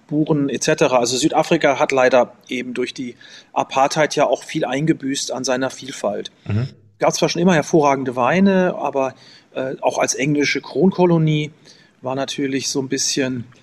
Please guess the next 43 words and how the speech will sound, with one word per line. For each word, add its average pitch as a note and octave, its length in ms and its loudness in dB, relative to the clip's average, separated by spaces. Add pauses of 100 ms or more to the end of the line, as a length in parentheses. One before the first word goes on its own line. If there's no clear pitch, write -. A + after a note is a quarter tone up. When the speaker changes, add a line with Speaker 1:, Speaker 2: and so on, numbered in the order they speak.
(180)
Speaker 1:
das - 160 -4
Schicksal, C3+ 600 2
immer C#3 200 0
so C3 80 -2
ein B2 60 -2
bisschen C3+ 300 -2
britischer C3+ 420 2
Supermarktwein A2 680 0
zu - 120 -8
sein A2+ 300 -4
und A2+ 120 -6
dadurch C3 260 -2
weniger C3 320 -4
Eigen-, C3+ 340 -6
wenig C3+ 320 -10
Eigenidentität. B2+ 1080 -4
Und G2 100 -12
wenn C3+ 100 0
man D#3+ 160 6
mal D#3 120 4
überlegt, D3 400 2
dass D3 120 -2
die D3 100 -4
letzten D3 380 -2
dreißig C3+ 480 -2
Jahre, D#3+ 640 0 (120)
äh, C3 120 -8
ich - 260 -14
wünschte, D3+ 240 -4
ich - 80 -6
hätte C#3+ 160 -4
diesen C3+ 240 -6
Spruch - 340 -2
gesagt, C#3 640 -2 (480)
ich - 100 -20
weiß B2 200 -8
nicht, - 160 -10
wer A#2+ 100 0
es - 160 -2
war, A#2+ 140 -2
vielleicht B2 360 -4
war C#3+ 60 2
es B2 80 0